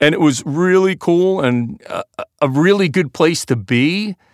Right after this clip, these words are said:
And I'm glad that I'm able to talk about it and that living through a lot of those times, I think that was the greatest place to be.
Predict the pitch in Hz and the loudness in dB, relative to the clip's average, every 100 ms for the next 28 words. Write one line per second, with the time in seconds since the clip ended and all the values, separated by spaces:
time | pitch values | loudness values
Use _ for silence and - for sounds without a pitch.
0 | _ _ 143 135 127 117 131 147 156 151 | _ _ 0 2 0 2 2 4 2 0
1 | 120 127 120 123 120 117 131 139 127 113 | 0 0 0 0 -2 0 -2 0 -2 -2
2 | - 123 120 151 139 151 156 170 160 135 | -2 -2 0 0 0 0 0 -2 -4 -2
3 | 117 110 117 110 123 - 127 151 147 139 | -2 0 -2 -4 -10 -8 0 2 2 -2
4 | - 143 151 156 160 156 - 131 135 139 | -2 0 2 2 2 -2 -2 0 2 2
5 | 143 139 135 123 - 131 131 156 180 175 | 2 0 0 -2 -4 -2 -2 -2 -4 -6
6 | - _ _ _ _ _ - - - 127 | -12 _ _ _ _ _ -20 -8 0 0
7 | 123 147 127 123 113 117 120 120 110 - | 2 0 2 0 0 0 2 2 0 -2
8 | 117 - 113 110 117 117 | -2 -2 -4 -2 -2 -2